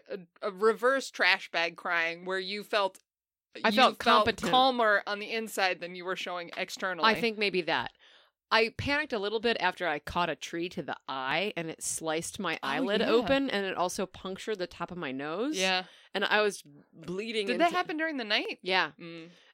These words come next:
Speaker 2: And I, like, touched it and I was like, "Oh."
Speaker 1: Yeah.
Speaker 2: And then I felt like, "I don't wanna be bleeding and cold and
Speaker 1: Yeah.
Speaker 2: wet and tired." It was
Speaker 1: Yeah.
Speaker 2: just, like, one bridge too far.
Speaker 1: Sure.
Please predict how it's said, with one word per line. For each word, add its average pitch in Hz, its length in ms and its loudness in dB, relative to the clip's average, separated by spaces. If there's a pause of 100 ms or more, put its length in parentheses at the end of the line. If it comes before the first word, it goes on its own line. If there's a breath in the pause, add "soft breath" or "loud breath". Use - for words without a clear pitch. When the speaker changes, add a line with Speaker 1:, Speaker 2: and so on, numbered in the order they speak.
Speaker 2:
And 196 120 0
I, 185 160 0
like, 185 180 -2
touched - 360 -4
it 185 100 -2
and 175 80 -6
I 165 80 -4
was 160 100 -10
like, 160 220 -8
"Oh." 104 1000 -4 (160 soft breath)
Speaker 1:
Yeah. 208 220 -10
Speaker 2:
And 220 100 0
then 226 80 0
I 214 100 2
felt 190 220 -2
like, 151 360 -6
"I - 40 -8
don't 415 360 -6
wanna 392 640 -10
be 285 140 -2
bleeding 294 500 -6
and 269 240 -6
cold 269 460 -4
and 269 180 -4
Speaker 1:
Yeah. 277 80 -6
Speaker 2:
wet 269 220 -2
and 277 180 -6
tired." 269 800 -6
It 226 80 4
was 247 180 4
Speaker 1:
Yeah. 202 60 -6
Speaker 2:
just, 233 160 -6
like, 214 180 0
one 185 220 0
bridge 170 240 -2
too 170 80 -8
far. 165 260 -2
Speaker 1:
Sure. 349 300 -2